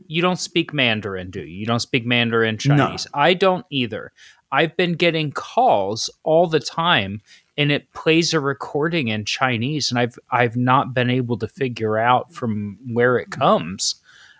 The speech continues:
Speaker 1: I mean, it's, it's calling from a New York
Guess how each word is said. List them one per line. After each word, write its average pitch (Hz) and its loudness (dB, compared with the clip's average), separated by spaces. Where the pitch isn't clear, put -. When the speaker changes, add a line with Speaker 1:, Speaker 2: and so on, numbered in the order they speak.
Speaker 1:
I 139 0
mean, 156 2
it's, - 0
it's 151 0
calling 185 2
from 156 0
a 131 4
New 127 2
York 165 -2